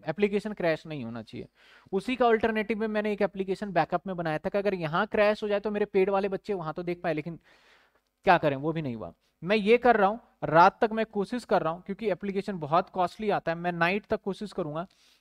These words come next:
जितने भी थ्योरी है ना, आपका थ्योरी ए-, दो घंटे, दो घंटे, अभी देखो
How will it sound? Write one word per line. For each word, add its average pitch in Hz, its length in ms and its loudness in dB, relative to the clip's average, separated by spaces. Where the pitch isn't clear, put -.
जितने 220 380 -2
भी 269 100 -4
थ्योरी 220 380 -2
है 202 100 2
ना, 175 200 -6
आपका 220 420 8
थ्योरी 233 460 -6
ए-, 233 280 0
दो 185 380 4
घंटे, 156 460 0
दो 233 200 8
घंटे, 160 460 -4
अभी 139 180 -6
देखो 190 200 -2